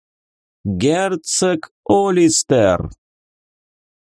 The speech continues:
Олистер вышел к гостям с легкой улыбкой на губах.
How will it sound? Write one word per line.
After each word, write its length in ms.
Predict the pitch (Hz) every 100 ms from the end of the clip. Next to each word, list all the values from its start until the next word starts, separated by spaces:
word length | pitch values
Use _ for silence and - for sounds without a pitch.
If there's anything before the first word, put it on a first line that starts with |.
| _ _
Олистер 680 | 156 214 202 180 - 170 156
вышел 540 | 139 143 185 - 123 104
к 100 | 80
гостям 680 | 92 87 - - 127 135
с 180 | 117 -
легкой 680 | 90 110 117 - 104 98 -
улыбкой 760 | 104 101 107 101 - - 90
на 140 | 87 82
губах. 680 | 85 95 85 62 - -